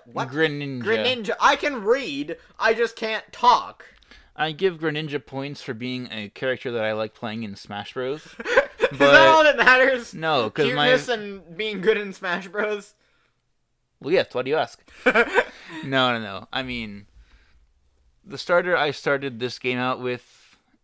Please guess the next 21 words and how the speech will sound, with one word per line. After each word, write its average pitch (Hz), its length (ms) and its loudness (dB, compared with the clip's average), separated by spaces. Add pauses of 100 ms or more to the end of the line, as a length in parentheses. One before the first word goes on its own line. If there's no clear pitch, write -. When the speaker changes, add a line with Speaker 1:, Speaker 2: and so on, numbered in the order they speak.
Speaker 2:
which 110 200 -14
is 110 120 -14
Pokemon 120 480 -6
X 131 200 -4
for 147 120 -10
me, 131 380 -10 (420)
was 107 180 -10
Fennekin, 165 720 -6 (260)
and 113 120 -8
I 110 80 -2
don't 113 220 -8
regret 110 300 -8
it 120 180 -10
because 107 560 -12
Speaker 1:
Fennekin 254 580 -10
kinda 180 280 -10
looks 156 260 -10
like 139 120 -14
a 123 80 -14
cross 120 340 -10
between 104 840 -20